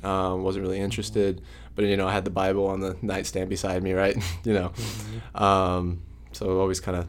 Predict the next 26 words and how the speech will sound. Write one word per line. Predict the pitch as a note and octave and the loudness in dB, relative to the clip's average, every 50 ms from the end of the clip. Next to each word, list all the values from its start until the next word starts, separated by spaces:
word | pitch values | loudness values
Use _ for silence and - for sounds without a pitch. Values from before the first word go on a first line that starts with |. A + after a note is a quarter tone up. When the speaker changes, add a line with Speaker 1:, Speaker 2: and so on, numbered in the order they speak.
| - - | -8 -2
Speaker 1:
trying | - - C3 B2+ | 2 4 4 4
to | A2 | 4
have | - G2 F#2+ F#2 F#2 | 4 4 4 4 4
those, | F#2 F#2 F2+ - - - - | 0 -2 -2 -4 -8 -10 -8
like, | E2+ - - | -8 -8 -6
comfort | - F#2 F#2 F2 - F2 D#2+ - | -6 -6 -6 -4 -4 -6 -4 -4
things | F#2 F#2 F#2 F#2 | -4 -4 -4 -4
that | F#2 F#2 F2+ F2+ - | -4 -6 -6 -6 -6
weren't | - G2 F2+ - F2 | -6 -4 -4 -4 -4
actually | F#2+ F#2 - - E2+ E2+ - - - - | -6 -6 -8 -8 -8 -8 -8 -10 -12 -10
meaningful | - F2+ F2 F2+ E2+ - F2 F2+ F#2 F2+ - - - - | -8 -8 -6 -6 -8 -8 -8 -10 -10 -10 -12 -14 -16 -14
to | - F2+ | -10 -8
me | F#2+ F#2 | -8 -8
at | F#2 F2+ F#2+ | -8 -8 -6
all. | F#2+ F#2 F#2 F#2 | -6 -6 -6 -4
But, | E2+ E2+ F2+ F2 - - - - - - - - - - - - | -4 -4 -4 -6 -6 -10 -16 -18 -18 -18 -18 -18 -18 -16 -6 -2
uh, | G2 F#2+ F#2+ F#2 F#2 F#2 F2+ | 2 2 4 4 2 2 0
met | F#2+ F#2+ F#2+ G#2+ A2 | 0 2 2 4 4
a | A2+ | 4
guy | G2+ G2 G#2 G2+ G#2 G2+ G2+ G2+ | 2 2 2 4 4 4 4 2
named | G2 F#2+ F#2+ F#2+ F#2 F#2 F#2 | 2 2 0 0 0 0 0
Nolan | G2 G2 G2+ G2 F#2+ F#2 F#2 F2 | 0 0 0 0 -2 -2 -4 -6
Grove. | F2 F#2+ G2+ G#2 G#2 F#2+ F#2 F#2+ G2+ A2 - C#3+ C2 - - | -6 -2 2 4 6 6 6 4 2 0 -2 -8 -12 -10 -6
Um, | G#2 F#2+ F#2 F2+ F2+ F#2 F#2 G#2 | -4 -2 -2 -2 -2 -4 -6 -8
he | - - - - G#2+ G#2 G2+ G2+ G2+ | -10 -10 -6 -4 -2 -2 -2 -2 -2
was | G2 G2+ G2+ G2 F#2+ F#2+ F#2 F#2 F#2 F#2 F2 - - | 0 0 2 2 4 4 2 2 0 -2 -6 -8 -10